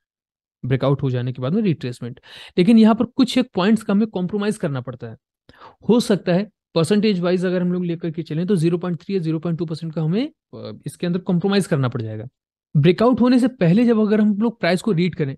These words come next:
ये एक, एक तरह से अपने प्रैक्टिस का ही पार्ट है। अब ब्रेकआउट होने से पहले अगर हम लोग प्राइस को रीड करें, तो वो रिस्की ट्रेड है। लेकिन यहाँ पर एक बेनिफिट ये मिल जाएगा कि हो सकता है ब्रेकआउट हो जाने के बाद जो, अ, जितने पॉइंट्स हम लोगों को मिल रहे हैं ना,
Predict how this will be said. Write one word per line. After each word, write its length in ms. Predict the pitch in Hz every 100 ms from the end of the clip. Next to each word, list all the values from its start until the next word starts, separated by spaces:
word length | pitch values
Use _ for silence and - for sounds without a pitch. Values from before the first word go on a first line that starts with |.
| 156
ये 200 | 185 185
एक, 220 | 190 202 _ _ - 180 _
एक 160 | 190 190
तरह 140 | 196
से 200 | 202 214
अपने 180 | 202 220
प्रैक्टिस 380 | 214 160 - 196
का 80 | 165
ही 80 | 160
पार्ट 340 | 117 123 -
है। 100 | - _ _ _ -
अब 60 | 151
ब्रेकआउट 460 | 139 160 190 220
होने 140 | 226 226
से 100 | 233
पहले 240 | 185 190
अगर 140 | 214 214
हम 120 | 208
लोग 120 | 214
प्राइस 180 | 175 180
को 100 | 202
रीड 200 | 202 -
करें, 240 | 170 190
तो 80 | 202
वो 80 | 214
रिस्की 300 | 190 - 165
ट्रेड 200 | 151 147
है। 60 |
लेकिन 240 | 180 185 220
यहाँ 180 | 208 214
पर 140 | 240 -
एक 180 | 233 202
बेनिफिट 320 | 208 202 214
ये 80 | 208
मिल 160 | 170 147
जाएगा 300 | 151 196 233 _ _ _
कि 60 | 170
हो 240 | 123 202
सकता 340 | 247 196 180 170
है 200 | 214 220 _ -
ब्रेकआउट 560 | 147 165 180 214 254 254
हो 180 | 196 208
जाने 300 | 202 208 226
के 140 | 233
बाद 400 | 143 139 185 202
जो, 220 | 202 220
अ, 340 | 196 - 156 156
जितने 320 | 151 180 220
पॉइंट्स 340 | 202 202 196
हम 80 | 185
लोगों 140 | 190
को 100 | 196
मिल 160 | 170 156
रहे 80 | 185
हैं 80 |
ना, 120 | 214